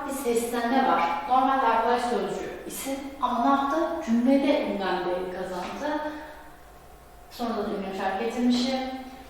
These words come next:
Yurdum alçak ve uğratma sakın. Sakın ifadesi arkadaşlar burada yine ne yapmış?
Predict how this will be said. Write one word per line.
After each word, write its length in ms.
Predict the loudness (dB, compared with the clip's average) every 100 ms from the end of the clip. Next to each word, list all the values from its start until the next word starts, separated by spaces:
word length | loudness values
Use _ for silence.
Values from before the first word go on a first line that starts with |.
| -14 -10
Yurdum 320 | -6 0 2
alçak 400 | 2 2 2 2
ve 160 | 2 2
uğratma 320 | 2 2 0
sakın. 500 | 0 0 2 2 0 -4 -8 -12 -16 -20 -20
Sakın 420 | -10 -8 -4 -2
ifadesi 680 | 0 2 2 2 0 -2 -2 -4 -8 -4
arkadaşlar 640 | 0 2 2 0 0 0 -2 -6 -10 -14 -16 -16 -6
burada 440 | -4 2 4 4 2 -2 -6 -2
yine 160 | 2
ne 60 | 4
yapmış? 400 | 4 4 0